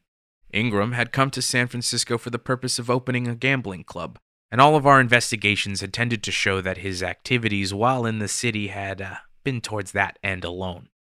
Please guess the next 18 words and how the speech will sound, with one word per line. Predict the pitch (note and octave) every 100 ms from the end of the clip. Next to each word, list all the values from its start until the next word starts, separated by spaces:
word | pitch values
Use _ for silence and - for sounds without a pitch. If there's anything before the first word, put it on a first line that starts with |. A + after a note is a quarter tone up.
| _ _ -
The |
fingerprints | G#2+ E3 D#3+ G#2+ - G#2 - -
Fells | - D3+ C3 G#2+
had | G2 F2+
secured | - F2+ - F#2 G2
had | G#2+ A#2+
all | C3 C3
turned | B2 A#2+ A2
out | G2+ G2
to | G#2
belong | G2 G2 F#2+
to | F#2 -
Stacy | - A2+ G#2+ - F2+
the | F2+
maid, | G2 F#2+ E2+ - _ _ -
the | G2+
police | A#2+ C3 B2+
detectives, | - F#2+ F#2 - F#2 F#2 -